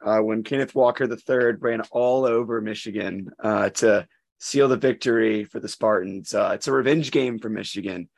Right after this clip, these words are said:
State's not looking great this year. Michigan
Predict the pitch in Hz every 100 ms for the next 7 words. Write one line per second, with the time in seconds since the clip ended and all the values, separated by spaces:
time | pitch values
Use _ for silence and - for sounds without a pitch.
0 | _ _ _ - - 123 120 - 123 92
1 | 107 123 113 113 110 113 - 117 110 107
2 | 107 - _ _ - 117 - 131 117